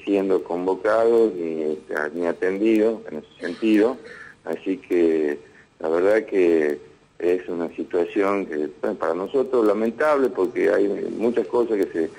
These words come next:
deben, este, conversar con el Ministerio de Educación para, este, atender sobre las, eh, situaciones del, propio del sector y de, especialmente del docente privado. Y en cuanto al Ministerio de Gobierno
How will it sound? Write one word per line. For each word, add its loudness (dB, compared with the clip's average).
deben, 2
este, 0
conversar 0
con -2
el -4
Ministerio 0
de 6
Educación 2
para, 0
este, 0
atender -2
sobre -4
las, -4
eh, -6
situaciones -2
del, -6
propio 0
del 2
sector 0
y 2
de, 2
especialmente -4
del 0
docente -4
privado. 0
Y -2
en -2
cuanto 2
al 4
Ministerio 2
de 6
Gobierno 4